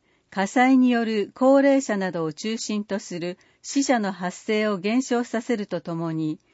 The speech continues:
財産の損失を防ぐため、春季全国火災予防運動を実施します。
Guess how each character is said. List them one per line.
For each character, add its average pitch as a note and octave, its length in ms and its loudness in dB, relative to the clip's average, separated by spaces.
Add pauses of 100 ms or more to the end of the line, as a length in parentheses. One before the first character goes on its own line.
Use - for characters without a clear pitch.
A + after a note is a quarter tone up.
(320)
財 A#3+ 260 4
産 G#3+ 260 -4
の E3+ 100 -6
損 A3+ 300 -2
失 - 240 -6
を G#3 120 -2
防 A3 240 -4
ぐ G3 80 -8
た D#3+ 180 -4
め、 D#3 280 -6 (420)
春 C4+ 400 4
季 D#3+ 320 -4 (160)
全 A#3 320 2
国 G#3 300 -6
火 F3+ 180 -4
災 A#3+ 300 2
予 A#3+ 140 0
防 B3 260 2
運 B3 260 2
動 E3+ 320 0
を D#3 120 -4
実 E3 360 -8
施 - 20 -8
し - 180 -8
ま D3+ 180 -6
す。 - 220 -16